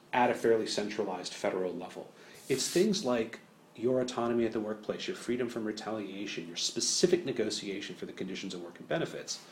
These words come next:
That's a lot more efficient to negotiate at the workplace. Like, those are important issues. And I would rather solve those through the empowering of independent organizations to negotiate them than to rely on regulation,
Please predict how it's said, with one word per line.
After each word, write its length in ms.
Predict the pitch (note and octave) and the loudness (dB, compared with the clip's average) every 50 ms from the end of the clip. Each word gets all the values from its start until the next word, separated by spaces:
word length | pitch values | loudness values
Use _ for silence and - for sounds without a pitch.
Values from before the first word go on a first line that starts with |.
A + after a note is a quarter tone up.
| - - - - - - - | -20 -20 -20 -20 -20 -6 0
That's 200 | D#3+ G#3 G#3+ - | 0 4 4 8
a 60 | D3 | 8
lot 180 | C3+ A#2 A#2 | 8 6 6
more 100 | A#2+ A2 | 2 0
efficient 380 | G2 - - G#2 G2+ - F2+ - | 0 2 0 0 0 0 -4 -4
to 80 | - G2 | -6 -8
negotiate 420 | F#2+ F2+ - - - - F#2+ E2+ | -8 -8 -6 -4 -4 -2 -2 -4
at 80 | E2+ - | -4 -6
the 60 | G2+ F#2+ | -8 -8
workplace. 520 | F#2 G2+ - - - - - - - - | -8 -10 -10 -12 -14 -14 -12 -10 -8 -8
Like, 140 | - D#2+ - | -8 -2 4
those 200 | - C3+ C#3 - | 4 4 6 6
are 60 | - | 4
important 400 | - - - A#2+ G#2+ F2+ - G2 | 2 2 2 0 0 0 0 -4
issues. 420 | F#2 - - - - - - - - - - - - - - - - - - | -4 -4 -4 -4 -4 -6 -10 -10 -12 -16 -20 -20 -20 -20 -20 -20 -20 -2 4
And 100 | - C3+ | 6 10
I 80 | C#3+ D3 | 12 12
would 200 | D3 C3 A2+ A2+ | 12 12 12 8
rather 320 | C3+ C3 C#3 D3 D3 C3 | 8 10 10 10 8 8
solve 340 | - - B2+ A2 A2 A2 - | 6 6 6 6 6 6 6
those 360 | C#3+ D#3+ E3 D3 C3 B2 - | 8 10 10 10 10 8 6
through 100 | - A#2+ | 2 2
the 100 | A2+ G#2+ | 2 2
empowering 680 | G#2 G2 - - - A2 A#2 A#2+ A#2+ A#2+ A2+ A2 G#2 G#2 | 0 -2 -2 0 2 4 4 6 6 6 4 4 4 2
of 100 | G#2 G#2 | 2 2
independent 400 | G#2+ G#2 - - G#2 G2+ G2 F#2+ | 2 0 0 0 -2 -4 -4 -4
organizations 720 | F#2+ G2 F#2+ G2 G2 F#2 F2 F#2 F#2 F#2 - - G2 F#2+ - | -6 -6 -6 -6 -6 -4 -4 -4 -4 -4 -4 -6 -6 -6 -6
to 80 | - F#2 | -6 -6
negotiate 540 | F#2 F#2+ C#3+ F3 F3 F3 - A#2+ G#2 - | -2 2 4 4 4 6 4 2 2 2
them 240 | - G2 F#2 F#2 F#2 - - - - - - | 0 -2 -4 -4 -8 -10 -16 -20 -20 -16 -10
than 260 | A2 G#2+ A#2+ A#2+ A#2+ | 2 4 6 6 6
to 140 | A#2 - A#2 | 6 6 8
rely 320 | A#2 A2 G#2+ G#2 G2+ G2+ G2 | 8 10 10 8 6 4 2
on 100 | F#2 F#2 | -2 -2
regulation, 640 | - F#2+ F2+ - F2+ E2+ E2+ E2 E2+ - - - D#2 | -4 -4 -4 -2 -6 -6 -6 -6 -4 -4 -6 -6 -8